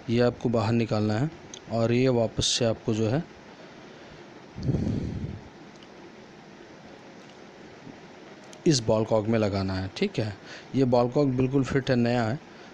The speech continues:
और इसमें मैंने कुछ भी छेड़, छेड़ा नहीं है, कुछ भी नहीं अपने तरफ से किया है। लेकिन वीडियो को end तक देखना पड़ेगा आपको,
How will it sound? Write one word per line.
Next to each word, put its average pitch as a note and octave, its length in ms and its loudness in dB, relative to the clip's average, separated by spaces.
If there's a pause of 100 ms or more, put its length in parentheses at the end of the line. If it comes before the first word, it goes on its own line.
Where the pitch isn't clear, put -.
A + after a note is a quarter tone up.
(160)
और A2+ 180 4
इसमें C3 260 2
मैंने B2+ 240 4
कुछ A#2+ 220 0
भी B2 140 4
छेड़, A#2+ 260 2
छेड़ा A#2 400 0
नहीं A#2 240 4
है, B2+ 80 2
कुछ B2 200 0
भी A#2+ 160 2
नहीं A#2+ 160 4
अपने A#2 220 0
तरफ A2+ 240 -2
से A2+ 120 -2
किया A#2 240 2
है। C3+ 80 4
लेकिन C#3 500 2
वीडियो A#2+ 340 4
को B2+ 160 2
end A#2+ 160 2
तक B2+ 160 0
देखना A2+ 360 0
पड़ेगा A#2 300 2
आपको, A2 240 -2